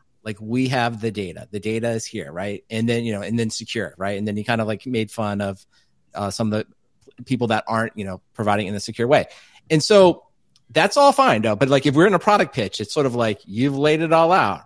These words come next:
Now, the way to bring that home, right, is to be like, "And you can see it here, right?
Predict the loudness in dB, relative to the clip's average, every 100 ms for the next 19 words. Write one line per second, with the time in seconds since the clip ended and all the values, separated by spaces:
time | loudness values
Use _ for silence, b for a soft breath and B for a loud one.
0 | _ _ _ _ -2 0 2 0 -4 -8
1 | -4 2 4 4 4 2 2 2 2 4
2 | 2 0 -2 0 2 0 -2 -4 -4 -4
3 | 0 0 2 0 -6 _ _ -6 -2 0
4 | 0 0 -4 -4 -8 -4 -2 -2 -2 _
5 | -10 -4 -4 -6 _ _ 0 0